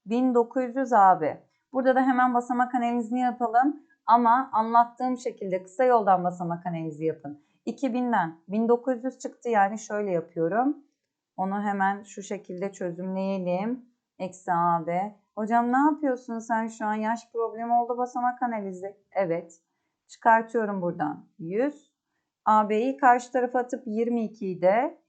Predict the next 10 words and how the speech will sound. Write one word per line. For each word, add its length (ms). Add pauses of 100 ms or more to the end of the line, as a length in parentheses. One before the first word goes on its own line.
(320)
sol 300
tarafa 340
atıyorum. 800 (100)
İki 220
tane 360
A 200
B 160
oldu. 360 (280)
Ne 180
kaldı? 460